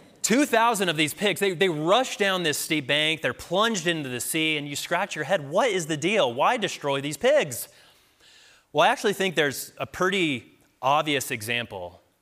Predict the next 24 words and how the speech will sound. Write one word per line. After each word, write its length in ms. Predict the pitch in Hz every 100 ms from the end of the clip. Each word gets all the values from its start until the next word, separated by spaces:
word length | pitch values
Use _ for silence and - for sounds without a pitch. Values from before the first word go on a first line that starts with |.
| _ -
of 80 | 120
what's 200 | 139 -
going 240 | 127 113
on 220 | 107 107
here. 260 | 98 82 - _ _ _ _ _ _ _ _ _ _ _ -
I 200 | 139 180
think 320 | - 220 208
that 160 | 160 147
what's 240 | 151 -
going 280 | 160 147 135
on 280 | 131 123 123
is 260 | 123 - - _ _
this 240 | 120 202 -
destruction 920 | 240 - 151 139 - 160 151 175 160 _ _ _ _ - _
of 140 | 135
these 180 | 156 170
demons 560 | 135 170 170 120 110 - - _ -
prefigures 1080 | - 156 185 208 - 175 143 120 110 104 - _ _
the 80 | 127
final 600 | - - 135 165 170 160 127
and 160 | 120
ultimate 480 | 139 151 - 156 143
destruction 760 | 135 - 135 120 - 120 110 110
of 160 | 117